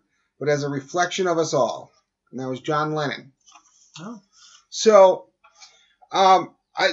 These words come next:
Speaker 1: you know, when I was looking for quotes today, um, I usually have a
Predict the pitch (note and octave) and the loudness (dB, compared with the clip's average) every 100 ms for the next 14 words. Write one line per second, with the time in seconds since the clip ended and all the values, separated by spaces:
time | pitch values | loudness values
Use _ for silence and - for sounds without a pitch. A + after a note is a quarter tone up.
0 | - A3 A#3 B3 A#3+ A#3+ A3+ G#3 B3 B3 | -4 -2 2 4 4 4 2 2 -2 -2
1 | G#3 F#3+ F#3+ G3 F#3+ F3+ F3+ F3 F3 - | -6 -2 0 0 -2 -4 -2 -2 -4 -2
2 | D3+ D3 D3 C#3 C3 - - - F3+ G#3+ | -2 0 0 0 -8 -16 -20 -6 -2 2
3 | D#4+ F4+ E4 F#3+ G3+ G#3 G3+ D#3+ D#3+ D#3 | 2 2 -2 0 2 4 2 0 0 0
4 | C#3+ C3 | -4 -10